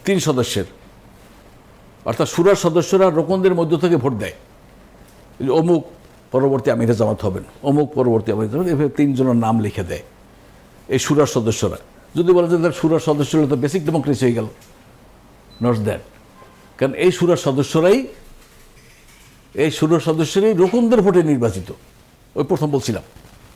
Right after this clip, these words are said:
এই শুরার সদস্যরাই রোকনদের ভোটে নির্বাচিত। তো যেহেতু রোকনরা আপনার উপর আস্থা রাখছেন, তাহলে আপনার একটা মত আপনি দিতেই পারেন,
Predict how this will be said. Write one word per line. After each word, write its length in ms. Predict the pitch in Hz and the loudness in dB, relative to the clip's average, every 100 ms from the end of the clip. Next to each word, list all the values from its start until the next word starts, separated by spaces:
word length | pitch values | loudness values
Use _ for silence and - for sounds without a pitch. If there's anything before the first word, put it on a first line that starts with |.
| - - - - - - | -20 -20 -20 -20 -20 -4
এই 180 | 151 160 | -4 -2
শুরার 280 | 165 175 | 2 2
সদস্যরাই 560 | 175 151 165 - 196 233 | 2 0 0 2 2 2
রোকনদের 440 | 170 185 190 196 | 2 0 0 0
ভোটে 220 | 156 156 151 | 0 -2 0
নির্বাচিত। 520 | 135 113 104 101 82 - - - - - - - | 0 -2 -6 -12 -16 -20 -20 -20 -20 -20 -20 -6
তো 80 | 151 | -4
যেহেতু 360 | 127 185 208 233 | 0 0 0 0
রোকনরা 420 | 208 220 220 214 | 0 2 0 0
আপনার 220 | 190 208 | 0 0
উপর 140 | 196 | 0
আস্থা 320 | 185 165 - 175 | -4 -4 -2 -2
রাখছেন, 380 | 143 - 117 101 - - - - - - | -2 -6 -8 -8 -14 -20 -20 -20 -20 -2
তাহলে 160 | 226 190 | 2 2
আপনার 220 | 185 226 | 2 2
একটা 120 | 196 | 2
মত 220 | 202 208 | 0 0
আপনি 160 | 208 208 | 0 0
দিতেই 260 | 190 208 226 | 0 0 0
পারেন, 200 | 220 | -2